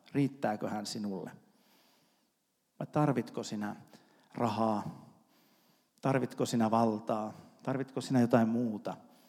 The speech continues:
elämääsi enemmän? Älä käytä väärin Herran Jumalasi nimeä. Älä ainakaan siihen, että sillä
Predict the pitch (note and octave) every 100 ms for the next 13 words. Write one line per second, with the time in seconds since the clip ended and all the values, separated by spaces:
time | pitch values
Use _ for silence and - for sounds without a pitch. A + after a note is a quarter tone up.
0 | _ _ _ _ _ _ _ _ _ _
1 | - - A#2+ A2 G#2 G2+ G2 - G2+ -
2 | - - G#2+ F#2+ F2+ - - - _ _
3 | _ _ _ _ _ _ _ _ _ _
4 | _ _ _ - D3 C#3+ C#3 C#3 A#2+ C#3
5 | C3+ A#2+ A2+ B2+ A#2+ A#2 B2+ A#2+ A2 G2+
6 | - A2 G#2+ F2+ D2+ - - _ _ _
7 | _ _ - A#2+ B2 C3+ A#2+ A#2 A2 A2+
8 | A#2+ A#2 G#2 G2 - - C#3 B2+ G#2+